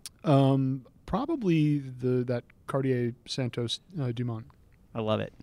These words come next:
Speaker 1: Um, because I haven't, I can't, I can't tell you the last time I bought a quartz watch. I can't remember the last quartz watch I bought, but this one seriously has me thinking about,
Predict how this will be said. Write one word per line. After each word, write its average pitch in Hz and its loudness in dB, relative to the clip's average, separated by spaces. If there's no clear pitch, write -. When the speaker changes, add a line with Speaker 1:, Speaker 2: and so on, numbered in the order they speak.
Speaker 1:
Um, 135 6
because 131 4
I 131 4
haven't, 160 4
I 135 0
can't, - -2
I 147 0
can't 143 0
tell 139 4
you 127 4
the 120 0
last 117 -2
time 120 -6
I 113 -4
bought 120 -2
a 117 -8
quartz - -8
watch. 113 -10
I 120 -10
can't 131 -10
remember 123 -4
the 117 -2
last 113 -6
quartz 123 -4
watch 143 -2
I 160 -2
bought, 170 0
but - -2
this 156 4
one 156 6
seriously 143 2
has 123 2
me 127 0
thinking 120 -2
about, 110 -2